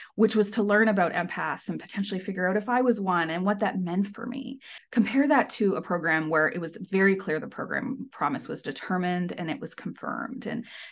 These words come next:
this program was designed to get coaches ready, um, to take this new kind of framework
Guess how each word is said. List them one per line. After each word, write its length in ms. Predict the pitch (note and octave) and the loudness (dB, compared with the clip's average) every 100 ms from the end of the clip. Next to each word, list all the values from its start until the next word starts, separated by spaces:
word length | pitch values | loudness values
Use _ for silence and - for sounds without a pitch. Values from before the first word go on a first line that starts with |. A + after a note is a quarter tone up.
| - | -6
this 300 | G3 C#4 D4 | 2 2 2
program 480 | - - G#3+ G#3 G3+ | 0 4 6 6 4
was 160 | F#3+ | 2
designed 680 | F#3+ F3+ E3+ E3+ F3 E3+ E3 - G3 | 0 -4 -2 -2 -2 -4 -8 -12 -8
to 220 | F#3+ F#3+ | -6 -6
get 460 | F3 F3+ F3 E3+ - - - - _ | 2 4 4 2 -10 -20 -20 -20 _
coaches 520 | - A#3+ B3 C4+ A3+ | 4 4 6 6 6
ready, 720 | F#3+ F3 F3 F3 E3+ E3 E3 - - - | 0 2 2 2 -2 -4 -6 -8 -14 -2
um, 360 | E3+ C#3+ D#3 E3+ | 0 2 0 -2
to 140 | F3+ | -4
take 280 | - F#3+ - | 0 -2 0
this 220 | F3 F3 | -6 -2
new 560 | F3+ F#3+ G3 F#3+ F#3+ - - | 0 2 4 4 0 -2 -10
kind 220 | - F3 | -4 -2
of 100 | D#3+ | -4
framework 800 | - - E3 E3+ E3+ D#3 D3+ - | -6 -4 -2 -2 0 2 0 -2